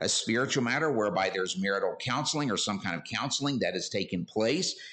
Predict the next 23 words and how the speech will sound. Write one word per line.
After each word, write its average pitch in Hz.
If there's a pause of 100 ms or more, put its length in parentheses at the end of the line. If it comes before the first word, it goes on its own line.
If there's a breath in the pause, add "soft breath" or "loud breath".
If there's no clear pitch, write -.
(280 loud breath)
But 123
ultimately, 123
all 180
spiritual 170
well-being 127
within 123
a 151
local 147
congregation 135
is 110
tasked 143
biblically 117 (240 loud breath)
to 160
an 135
elder, 120 (240)
to 156
those 165
who 160
have 127
spiritual 170
oversight, 156
as 120
Hebrews 151